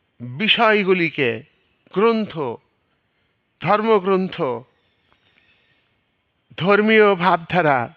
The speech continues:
বিভিন্ন আদর্শকে গ্রহণ করে তিনি তার সত্যাগ্রহের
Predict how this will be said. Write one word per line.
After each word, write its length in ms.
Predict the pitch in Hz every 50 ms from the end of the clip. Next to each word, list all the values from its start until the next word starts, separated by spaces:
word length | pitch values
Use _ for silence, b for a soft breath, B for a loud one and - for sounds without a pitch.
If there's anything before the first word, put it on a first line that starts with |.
| _ -
বিভিন্ন 540 | 175 202 185 202 202 180 170 156 135 117 127 _ _ _ _ _ _ _ _ _ _ _ _ _ _ _ _ _ _ _ -
আদর্শকে 880 | 147 170 185 170 214 208 180 - - 202 185 - - 160 131 120 117 - 120
গ্রহণ 360 | 131 180 175 160 185 180 175
করে 420 | 175 - 180 170 165 160 156 143 - - _ _ _ _ _ _ _ _ _ _ _ _ _ _ -
তিনি 240 | 180 175 170 165 156
তার 380 | - 160 147 143 139 127 127
সত্যাগ্রহের 840 | - - - 165 - _ - 151 143 131 120 139 139 123 123 127